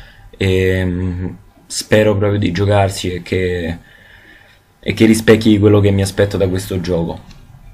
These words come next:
Raga, io qua chiamo la Moab, continuo a molestarli, che questi erano dei nabbi assurdi su Deathmatch a squadre.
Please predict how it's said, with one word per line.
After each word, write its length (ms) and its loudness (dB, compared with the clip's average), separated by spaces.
Raga, 260 4
io 160 8
qua 180 4
chiamo 300 4
la 120 4
Moab, 440 0
continuo 360 -2
a 40 2
molestarli, 720 2
che 180 -6
questi 260 -4
erano 180 0
dei 100 -2
nabbi 280 0
assurdi 380 -2
su 140 -4
Deathmatch 520 -4
a 40 -4
squadre. 680 2